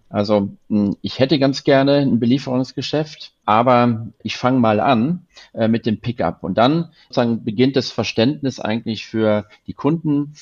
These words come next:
und für die Qualität. Und sehr häufig ist das Feedback eben sehr positiv. Das hören wir auch immer wieder. Und viele sagen, okay, ich brauche eine weitere Säule jetzt. Ich mache sehr gerne das Pickup-Geschäft.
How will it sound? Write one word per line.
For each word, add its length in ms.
und 140
für 100
die 100
Qualität. 720
Und 100
sehr 160
häufig 260
ist 140
das 140
Feedback 400
eben 220
sehr 160
positiv. 840
Das 140
hören 160
wir 120
auch 100
immer 280
wieder. 460
Und 160
viele 180
sagen, 340
okay, 280
ich 200
brauche 360
eine 180
weitere 320
Säule 280
jetzt. 340
Ich 380
mache 340
sehr 300
gerne 600
das 160
Pickup-Geschäft. 1000